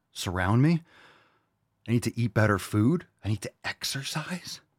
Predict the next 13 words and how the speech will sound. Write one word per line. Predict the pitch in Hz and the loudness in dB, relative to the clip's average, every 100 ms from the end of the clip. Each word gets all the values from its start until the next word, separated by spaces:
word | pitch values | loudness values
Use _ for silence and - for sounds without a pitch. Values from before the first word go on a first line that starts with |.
| _ _ _ _ - | _ _ _ _ 0
I | |
need | 113 135 | 2 2
to | 92 | -2
recover | 92 90 - 120 143 208 | -4 -6 2 4 6 8
and | 151 156 | 8 6
sleep." | - 185 208 262 - | 2 2 4 4 4
And | 170 - _ _ _ _ _ _ _ _ | 2 0 _ _ _ _ _ _ _ _
then | 127 147 | 0 2
you're | 160 | 2
not | 180 | 2
ready | 202 175 | 0 -2
for | - | -4
it. | - | -10